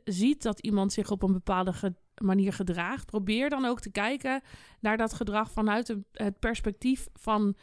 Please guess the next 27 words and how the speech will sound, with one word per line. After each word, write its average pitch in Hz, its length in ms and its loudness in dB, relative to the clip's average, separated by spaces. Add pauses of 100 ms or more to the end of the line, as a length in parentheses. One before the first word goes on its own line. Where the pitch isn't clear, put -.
(240)
een 233 140 4
diagnose. 220 880 0 (420)
Ehm, 196 600 2 (300)
be-, 208 340 2
begrijp 226 520 -2
waarom 214 400 0
je 208 180 2
bijvoorbeeld, 196 680 -2 (420)
eh, 196 280 2
je 196 140 2
geliefde 220 440 2
ineens 202 460 4 (280)
bozer 214 640 4
ziet 202 240 0
dan 185 180 2
normaal 180 680 2 (320)
of 190 320 4
achterdochtiger 233 1000 0
ziet 214 200 0
dan 202 140 2
normaal. 190 580 2 (400)
En 214 380 2 (100)
help, 233 580 0 (180)
je 226 200 2
kunt 233 260 4
zowel 226 320 4
jezelf 247 520 2